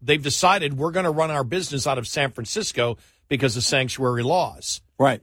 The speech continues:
Speaker 1: Honduran drug dealers, I'll just read a couple of paragraphs. Honduran drug dealers have made a business hub out of San Francisco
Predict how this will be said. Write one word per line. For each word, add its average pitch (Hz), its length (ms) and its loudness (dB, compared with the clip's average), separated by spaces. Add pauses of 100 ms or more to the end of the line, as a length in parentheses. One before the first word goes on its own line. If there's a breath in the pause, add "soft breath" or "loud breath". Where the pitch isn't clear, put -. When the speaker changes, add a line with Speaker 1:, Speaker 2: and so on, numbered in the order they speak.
(140)
Speaker 1:
Honduran 151 480 2
drug 160 280 0
dealers, 120 320 -4
I'll 135 80 0
just 120 220 -8
read 131 100 0
a 120 60 0
couple 123 220 -2
of 104 80 -2
paragraphs. 113 460 -2
Honduran 135 440 -4
drug 120 220 0
dealers 113 420 -4 (320 soft breath)
have 135 120 2
made 131 180 2
a 117 40 0
business 175 540 -2
hub 143 280 2
out 127 120 -2
of 113 80 -6
San 151 240 -4
Francisco 120 760 -2